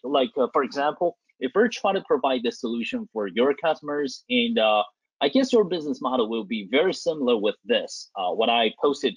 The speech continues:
here. Uh, you can provide a network service, the network solution for your customers, obviously, and you can also provide telephony solution. Now, the point is, what really matters here is you're gonna provide them two different systems,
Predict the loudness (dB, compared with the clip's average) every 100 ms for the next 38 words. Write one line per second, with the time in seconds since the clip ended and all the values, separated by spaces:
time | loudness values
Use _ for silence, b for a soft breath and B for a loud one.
0 | -6 -10 -12 _ _ _ _ 0 0 0
1 | 2 0 0 -2 0 2 2 2 0 -4
2 | _ -2 0 -2 -6 -2 0 2 2 0
3 | -4 -14 -8 -2 0 2 0 0 -4 -8
4 | -2 0 4 2 0 -6 -4 -4 -4 -4
5 | -4 -8 -14 -10 -2 -2 -2 -6 -6 -10
6 | -12 -4 0 4 2 2 2 2 0 -2
7 | 0 2 0 0 -2 0 0 -2 -4 -8
8 | -14 -14 -16 _ _ b _ 2 2 2
9 | 2 4 4 2 0 0 0 0 2 -2
10 | -2 -4 -2 -4 -4 -4 -2 0 -2 -2
11 | -4 -2 0 0 -2 -2 -2 -2 -2 -2
12 | -4 -8 -12 -2 -2 -2 -6 -4 -6 -6
13 | -12 -14 -14